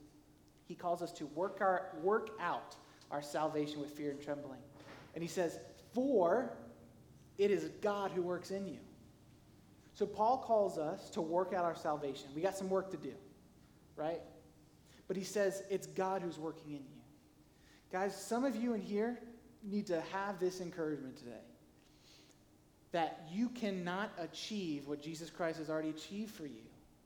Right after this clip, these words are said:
You cannot work your way better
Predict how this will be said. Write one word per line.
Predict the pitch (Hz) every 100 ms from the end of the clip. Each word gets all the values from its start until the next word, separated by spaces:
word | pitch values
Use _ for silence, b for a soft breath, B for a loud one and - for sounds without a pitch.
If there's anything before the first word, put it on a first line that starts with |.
| - B B -
You | 196
cannot | - 247 247 190 175
work | 196 247 - 214
your | 247
way | 220 220 220
better | 170 147 196 185 147 147